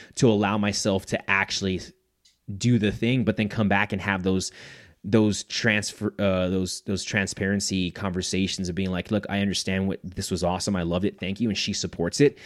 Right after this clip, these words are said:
And then I come back and, and do it. And again, it's not a tit for tat. It's just being fully transparent with what it is you enjoy having. And I think we, we try and do that, but I don't think we do it in a very healthy manner for a lot of people. I think something that Savannah and I have had to do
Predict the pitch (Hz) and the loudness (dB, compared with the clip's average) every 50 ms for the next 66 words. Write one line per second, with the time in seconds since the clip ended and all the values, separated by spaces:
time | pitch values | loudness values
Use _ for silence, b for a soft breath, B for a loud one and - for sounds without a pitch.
0 | B B B B - 104 110 107 95 92 104 101 - 110 104 92 98 92 92 95 | B B B B 0 2 2 2 2 0 -2 -2 0 0 2 2 4 2 2 0
1 | - - 90 87 90 - - 98 98 127 127 107 98 104 107 143 131 117 - 147 | -2 -4 -6 -6 -6 -4 -2 2 4 6 6 6 4 2 2 4 2 4 4 4
2 | 143 107 - - - 139 - - 104 90 - - 139 147 151 127 107 - - 107 | 2 2 2 0 -2 -2 -2 -2 -4 -4 -2 2 2 4 4 4 2 0 -2 -4
3 | 104 - - - 120 - - - B B B B B B B B - 117 117 117 | -4 -2 0 0 0 0 0 -4 B B B B B B B B 2 4 4 4
4 | 107 - - - - 120 120 117 120 117 117 104 - - 113 101 101 101 - - | 2 0 -2 2 6 6 8 8 8 6 4 4 2 0 2 2 2 0 -4 -6
5 | - 120 113 117 110 107 76 85 95 95 - - 92 98 104 101 101 98 - 101 | -2 2 2 4 2 2 0 0 -2 -2 -2 0 2 4 4 4 4 2 2 2
6 | 98 95 90 87 92 98 95 92 92 87 92 90 85 85 85 101 95 110 120 104 | 0 0 0 0 0 0 0 0 0 0 0 0 0 0 0 0 0 0 2 0
7 | 98 95 95 92 95 98 - - 113 107 104 98 B B B B B B B B | 0 0 0 -2 -2 -2 0 0 0 0 0 -2 B B B B B B B B
8 | B - 120 117 98 - _ _ - _ _ _ _ - 117 117 135 139 - - | B 2 2 2 2 0 _ _ -20 _ _ _ _ -2 2 2 4 4 2 0
9 | - 127 107 110 127 135 131 117 139 151 147 165 165 160 - 107 104 110 123 117 | 0 2 2 2 2 2 2 0 0 2 2 4 2 2 2 2 2 2 2 0
10 | - - 120 113 101 107 113 104 90 98 107 107 107 101 98 92 87 101 104 101 | 0 0 -2 0 2 4 2 4 4 4 4 4 4 4 2 0 2 2 2 2
11 | 95 90 82 - 101 92 - - 92 87 85 80 82 90 95 101 107 101 - 113 | 2 0 0 -2 -4 -4 -2 -4 -6 -6 -4 -4 -4 -4 -2 -2 -4 -2 0 0
12 | 110 107 104 104 104 113 104 - 117 110 - 120 123 110 95 92 - 101 98 - | 0 2 2 2 0 0 0 -2 -2 -2 0 0 0 0 0 -2 -2 -4 -4 -2
13 | - 104 90 98 101 98 90 87 - - - 85 90 92 92 92 90 90 95 98 | -2 -2 -2 0 0 0 -2 -2 -4 -4 -4 -2 -2 0 0 0 -2 -2 -2 -2
14 | 98 92 85 92 90 85 78 82 78 80 85 82 82 87 | -2 -4 -4 -4 -4 -4 -4 -4 -4 -4 -4 -2 -4 -4